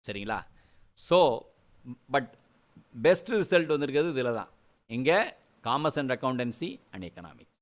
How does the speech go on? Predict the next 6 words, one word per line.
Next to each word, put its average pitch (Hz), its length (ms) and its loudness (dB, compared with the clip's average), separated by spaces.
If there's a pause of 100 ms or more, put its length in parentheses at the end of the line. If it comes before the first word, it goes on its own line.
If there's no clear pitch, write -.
(340)
right? 139 280 -6 (920)
ஓகே, 104 560 -8 (560)
so, 139 160 0 (1300)
அஹ், 120 180 -6 (160)
கண்டிப்பாக 147 480 4
இந்த 135 100 2